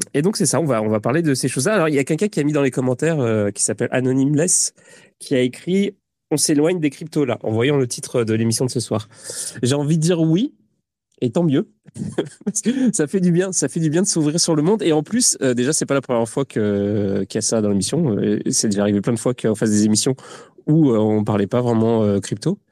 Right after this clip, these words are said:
Mais, euh, c'est un truc qu'il faut faire, euh, de plus en plus souvent, je crois. Et puis en plus, euh,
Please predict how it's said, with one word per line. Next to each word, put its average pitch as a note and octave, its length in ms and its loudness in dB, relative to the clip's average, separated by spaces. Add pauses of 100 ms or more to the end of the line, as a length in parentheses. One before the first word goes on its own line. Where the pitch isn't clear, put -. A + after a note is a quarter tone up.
(300)
Mais, A2+ 320 4
euh, A2 720 2
c'est A2 160 0
un G#2+ 80 0
truc D#3+ 160 -4
qu'il - 160 -12
faut B2 100 -2
faire, B2 300 -2
euh, G#2 240 0
de G#2+ 100 0
plus G#2+ 160 -6
en A#2 80 0
plus - 140 -8
souvent, C#3+ 340 0
je C#3+ 120 0
crois. D3 360 -4
Et A2+ 120 0
puis G#2+ 280 -2
en G2+ 120 -2
plus, - 320 -2
euh, G#2 280 2